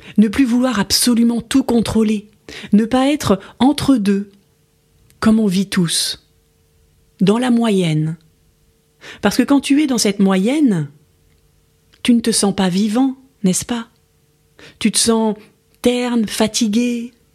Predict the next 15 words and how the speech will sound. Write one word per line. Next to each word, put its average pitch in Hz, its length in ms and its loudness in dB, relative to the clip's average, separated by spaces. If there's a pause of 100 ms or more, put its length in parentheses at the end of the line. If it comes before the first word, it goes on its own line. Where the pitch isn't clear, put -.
(180)
tu 196 180 -2
t'ennuies, 240 520 2
tu 214 120 -4
n'apprends 202 380 -2
rien. 247 400 -2 (840)
Est-ce 214 120 2
que 285 80 2
t'as 262 160 0
pas 240 120 0
envie 226 340 2
de 202 100 2
plus - 640 -2 (160)
d'intensité 180 760 0
que 175 140 0
ça ? - 340 -4